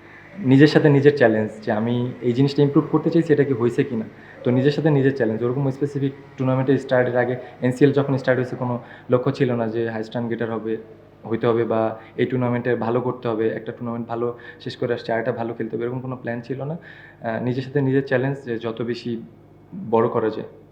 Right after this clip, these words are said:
আহ, ওরা চেষ্টা করছে, আমি আমার হান্ড্রেড পার্সেন্ট চেষ্টা করছি। আমার, উম, এক্সিকিউশন বেশি বেটার হয়েছে দেখে হয়তো আমি সাকসেস, হয়তো ওরা, উম, প্রপার এক্সিকিউশন করতে পারে না, এর জন্য হয়তো ওরা অনেক ভালো, উম, বোলিং ডেপথ,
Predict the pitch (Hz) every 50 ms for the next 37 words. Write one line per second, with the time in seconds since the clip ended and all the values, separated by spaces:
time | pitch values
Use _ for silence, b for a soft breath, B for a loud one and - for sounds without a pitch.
0 | - - - - 135 135 139 143 143 143 143 147 - 131 156 170 170 180 175 -
1 | 180 175 180 175 - 160 147 151 151 156 156 156 160 147 139 143 143 147 - -
2 | 147 - 160 147 156 147 - - 151 143 151 147 - 160 156 147 - 131 117 110
3 | 110 117 123 127 127 127 - 131 120 113 117 120 - 123 113 120 135 131 139 135
4 | - 151 139 123 123 123 - 139 131 135 127 135 135 135 135 135 147 135 139 131
5 | 135 127 120 117 123 120 117 120 117 - 117 - - 143 139 - 123 117 113 120
6 | 120 120 117 120 117 - - - 127 113 113 113 110 - 127 120 - - 120 120
7 | 120 117 123 117 127 143 135 131 139 131 - - 135 135 131 131 131 127 120 117
8 | 123 120 123 123 123 B B B B B B - 117 117 117 139 131 127 127 135
9 | 139 139 131 135 139 135 139 - - 120 110 110 117 120 127 127 127 127 127 -
10 | - - 113 113 113 113 110 113 113 110 127 127 120 113 127 143 -